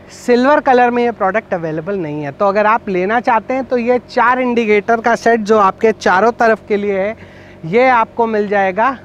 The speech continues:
वन सेवन डबल nine, which include shipping, packaging and, हाँ, reputed courier companies के द्वारा ही हम आपको ये products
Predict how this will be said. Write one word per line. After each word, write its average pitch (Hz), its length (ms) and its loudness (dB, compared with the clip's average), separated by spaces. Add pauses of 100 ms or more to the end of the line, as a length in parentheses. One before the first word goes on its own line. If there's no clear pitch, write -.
(120)
वन 226 360 -2 (120)
सेवन 226 560 -4
डबल 185 300 0
nine, 226 300 -2 (380)
which 202 260 0
include 226 520 0
shipping, 240 440 -2 (100)
packaging 208 560 -4 (160)
and, 214 240 0
हाँ, 165 240 -2
reputed 240 580 -2
courier 233 360 2
companies 214 640 -4
के 226 220 0 (600)
द्वारा 196 340 2
ही 226 300 0
हम 214 300 -2 (100)
आपको 180 500 0
ये 208 340 0 (280)
products 185 800 -2